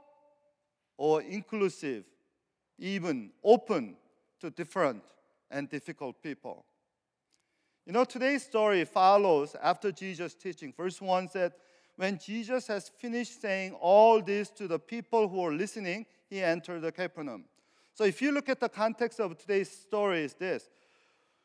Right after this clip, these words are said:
You know, Jesus actually gave a Luke's version of a Sermon on Mount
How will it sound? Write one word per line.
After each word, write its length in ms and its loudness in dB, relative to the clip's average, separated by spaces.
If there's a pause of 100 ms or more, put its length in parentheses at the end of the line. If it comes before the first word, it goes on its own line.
(400)
You 80 -4
know, 100 6
Jesus 500 -2
actually 480 -2
gave 380 2
a 140 6
Luke's 440 -2
version 500 2
of 320 2
a 100 0
Sermon 460 -6
on 180 -6
Mount 480 -2